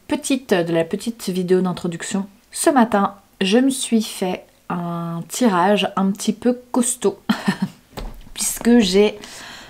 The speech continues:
euh, fait ce que, ce qu'on appelle du travail de parts work, euh, avec mon tarot. Je vais pas rentrer dans les détails de ce qu'est le parts work en anglais,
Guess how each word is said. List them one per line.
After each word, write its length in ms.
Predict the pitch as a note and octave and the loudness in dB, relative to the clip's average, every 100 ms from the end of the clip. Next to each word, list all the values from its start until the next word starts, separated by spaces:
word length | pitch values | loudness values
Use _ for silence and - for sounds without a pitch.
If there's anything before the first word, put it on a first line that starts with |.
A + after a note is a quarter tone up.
| - | 0
euh, 160 | E3+ | 0
fait 180 | E3+ C#4+ | 2 0
ce 140 | D4+ - | -2 -2
que, 500 | G3 F3 E3 D#3 D3+ | -2 0 -2 -4 -4
ce 60 | |
qu'on 140 | - F3 | -4 -2
appelle 240 | G#3+ B3 | 2 2
du 100 | D#3+ | 0
travail 280 | D#3 A3 A#3+ | -2 2 2
de 60 | D#3 | 2
parts 560 | - A#3+ B3+ - - | 0 2 2 -2 -4
work, 540 | E3 D#3+ A#3 - - - | 0 0 0 -6 -16 -10
euh, 320 | E3+ E3 D#3 D#3 D#3 D#3 D#3 D#3 - | -6 -4 -4 -4 -4 -4 -4 -4 -2
avec 240 | F3 A#3 | 0 2
mon 140 | A#3 E3+ | 2 0
tarot. 520 | - F3 D#3 D3+ - - - - - - | -2 0 0 -2 -4 -14 -18 -16 -18 -16
Je 100 | - | 0
vais 80 | G#3 | 4
pas 160 | B3 C#4+ | 6 6
rentrer 300 | A3+ G3 B3 | 4 2 2
dans 80 | F#3+ | 2
les 100 | E3+ | 0
détails 420 | G3 G#3 A3 A3 | 0 2 4 4
de 100 | F3 | 0
ce 120 | - | -2
qu'est 120 | A3 | 0
le 100 | G3 | 2
parts 420 | - G3+ G3+ G3+ | 2 0 0 0
work 520 | G3 G3 G3+ F3+ - - - _ - | 0 2 2 0 -6 -14 -18 _ -8
en 120 | F3 | -4
anglais, 460 | F3+ F#3 G3 G3 | 0 4 6 6